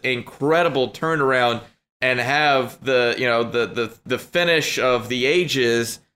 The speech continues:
and just go on the most incredible run. Look, I mean, it's one of those, we just had a team in this city do the exact same thing <laughs> at the halfway point or near the halfway point.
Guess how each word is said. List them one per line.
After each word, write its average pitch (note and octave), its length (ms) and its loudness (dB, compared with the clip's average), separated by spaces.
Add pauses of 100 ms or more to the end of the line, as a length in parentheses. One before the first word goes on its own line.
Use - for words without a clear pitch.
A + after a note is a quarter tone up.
(140)
and B2 160 -2
just B2+ 200 -2
go D3 180 4
on C#3+ 80 2
the C3+ 60 -2
most C3+ 320 0
incredible D3 480 0
run. D3+ 420 2 (220)
Look, D#3+ 500 0 (260)
I D3+ 140 0
mean, F#3 80 4
it's E3+ 140 0
one G3+ 160 2
of D#3+ 100 -2
those, F#3 360 2 (160)
we F#3 120 2
just G#3 380 0
had G3 180 2
a G3 60 2
team F#3+ 400 0
in E3+ 100 0
this E3 180 0
city C#3 540 0 (240)
do D#3+ 160 2
the F3 300 -4
exact D#3 840 -2 (220)
same E3+ 580 0 (240)
thing C3+ 440 0 (300)
<laughs> - 280 -20
at G3 280 0
the F3 120 2
halfway F#3 560 2
point D#3+ 400 2
or C#3 60 2
near F#3 280 2
the D#3+ 140 2
halfway C#3+ 480 2
point. D3+ 480 0